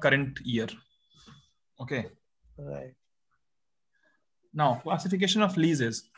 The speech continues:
Speaker 1: This is anyway out of option because
Speaker 2: Then it's
Speaker 1: I F R S
Speaker 2: second,
Speaker 1: sixteen
Speaker 2: right?
Speaker 1: is quite, yeah, I F R S sixteen is very clear about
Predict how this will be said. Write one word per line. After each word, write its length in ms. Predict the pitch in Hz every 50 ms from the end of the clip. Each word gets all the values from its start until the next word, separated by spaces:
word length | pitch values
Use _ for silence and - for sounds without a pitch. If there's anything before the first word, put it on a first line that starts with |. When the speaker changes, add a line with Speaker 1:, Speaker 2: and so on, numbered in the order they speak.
| - 135
Speaker 1:
This 300 | 135 196 202 185 - - - _ _ _ _
is 260 | - 170 160 - - _ _ -
anyway 380 | 143 147 151 127 110 107 104 - - _ _
out 240 | 123 127 139 135 135
of 120 | 139 131 - - - - _ _ - _ _ _ _
option 460 | 123 117 - - - - 104 98 95 95 _ _ _ _ _ _ _ _ _ _ _ _ _ _ _ _ _ _ _ _ _ -
because 240 | 135 123 135 131 117
Speaker 2:
Then 240 | 147 147 147 147 147
it's 100 | 151 143
Speaker 1:
I 80 | 139
F 120 | 151 - 151
R 140 | 151 151 156
S 40 | 156
Speaker 2:
second, 220 | 135 120 110 -
Speaker 1:
sixteen 300 | - 113 117 156 156 123
Speaker 2:
right? 80 | - -
Speaker 1:
is 80 | 131 - - -
quite, 300 | 151 143 143 135 - 143
yeah, 180 | 139 127 117
I 120 | 117 131 131
F 100 | 131 -
R 80 | 160
S 100 | 165 -
sixteen 300 | - 135 - - 160 151
is 80 | 147 135
very 480 | 131 135 135 143 139 139 131 139 - - -
clear 220 | - 139 135 135 131
about 360 | 117 127 131 151 180 - -